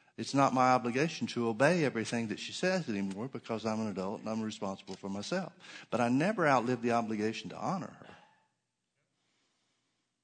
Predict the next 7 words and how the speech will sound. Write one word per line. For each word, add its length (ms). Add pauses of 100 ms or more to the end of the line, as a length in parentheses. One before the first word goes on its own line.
(220)
Ever. 280 (3250)
And 120
that's 300
where 100
the 60
promise 480
is. 360